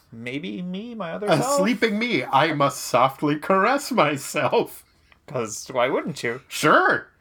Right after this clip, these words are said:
Speaker 2: I mean, I think we've all thought about that.
Speaker 1: Yeah, but then, <laughs> but then, bam! And then Barbara Norris is like,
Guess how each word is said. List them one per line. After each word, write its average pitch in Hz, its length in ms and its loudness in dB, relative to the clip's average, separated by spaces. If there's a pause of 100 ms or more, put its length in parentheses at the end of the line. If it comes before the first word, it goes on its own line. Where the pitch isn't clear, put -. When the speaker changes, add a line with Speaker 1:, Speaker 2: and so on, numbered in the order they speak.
Speaker 2:
I 135 80 2
mean, 131 100 4
I 135 80 4
think 185 200 0
we've 285 140 2
all 370 180 8
thought 117 260 2
about 117 320 0
that. 131 240 0
Speaker 1:
Yeah, - 180 -2 (120)
but 170 160 -4 (120)
then, 185 220 2 (600)
<laughs> - 840 -6
but 196 140 0
then, 208 360 0
bam! 220 680 0
And 147 300 2
then 143 180 0
Barbara 139 280 2
Norris 151 460 -2
is 127 300 -10
like, 120 440 -2